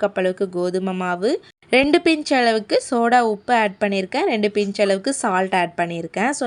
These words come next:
நம்ம அரைச்சி வச்சுருக்கோம் இல்லையா பவுடர் சுகர், அதையுமே இதோட ஆட் பண்ணிக்கலாம். So,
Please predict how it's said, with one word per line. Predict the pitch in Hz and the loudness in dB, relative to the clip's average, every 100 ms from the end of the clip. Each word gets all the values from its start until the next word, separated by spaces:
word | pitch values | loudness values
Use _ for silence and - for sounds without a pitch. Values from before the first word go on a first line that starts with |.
| 208 | -2
நம்ம | 185 175 | -2 -2
அரைச்சி | 175 196 220 | -2 -4 -6
வச்சுருக்கோம் | 190 180 185 | -6 -6 -4
இல்லையா | 175 202 220 | 0 2 2
பவுடர் | 185 185 196 - | 2 2 0 -2
சுகர், | 165 240 202 | -2 2 2
அதையுமே | 165 175 180 175 | 0 -4 -4 -2
இதோட | 170 170 165 | 0 0 0
ஆட் | 165 180 | -2 -6
பண்ணிக்கலாம். | 170 165 - 175 220 311 - - - - | -6 -8 -6 -4 -2 -4 -12 -20 -20 -10
So, | - | -4